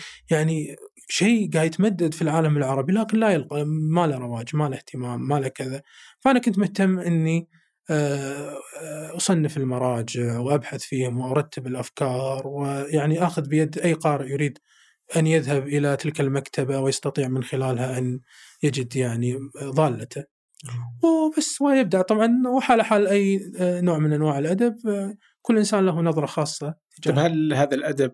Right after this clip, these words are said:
Speaker 2: آه، مر بمراحل، آه، آه، في الأدب العربي؟ أدب السجون؟
Speaker 1: إيه، آه، في السابق كان يسمى أدب الحبوس من الحبس.
Speaker 2: مم.
Speaker 1: وكانت العرب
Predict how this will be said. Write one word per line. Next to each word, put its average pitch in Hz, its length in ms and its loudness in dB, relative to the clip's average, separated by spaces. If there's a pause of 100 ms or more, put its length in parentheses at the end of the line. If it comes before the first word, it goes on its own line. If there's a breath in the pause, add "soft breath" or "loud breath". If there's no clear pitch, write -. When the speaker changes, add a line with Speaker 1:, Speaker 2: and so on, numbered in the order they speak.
Speaker 2:
آه، 117 240 4
مر 135 280 -2
بمراحل، 120 800 -2
آه، 104 260 -8 (640 soft breath)
آه، 117 280 -8 (220)
في - 100 -10
الأدب 117 260 0
العربي؟ 110 460 -4 (420)
أدب 127 160 -2
السجون؟ 151 420 -4 (100)
Speaker 1:
إيه، 160 280 2 (140)
آه، 160 100 4
في 156 120 -4
السابق 208 460 2
كان 190 120 4
يسمى 185 440 2
أدب 175 360 2
الحبوس 156 600 0
من 143 100 -2
الحبس. - 560 -4 (120)
Speaker 2:
مم. 120 260 -6 (1160)
Speaker 1:
وكانت 151 880 2
العرب 151 460 0